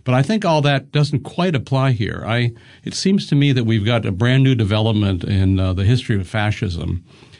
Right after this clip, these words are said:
And of course, the U S has been a fascist regime. I hate to, uh, disabuse the Antifas.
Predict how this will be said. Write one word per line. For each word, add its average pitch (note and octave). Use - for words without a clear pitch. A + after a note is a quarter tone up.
And G2+
of G2+
course, A2+
the B2
U C3+
S C3+
has A2+
been G#2+
a G2+
fascist A#2
regime. G#2
I F#2+
hate G#2+
to, F#2+
uh, F2
disabuse G#2+
the G2
Antifas. G#2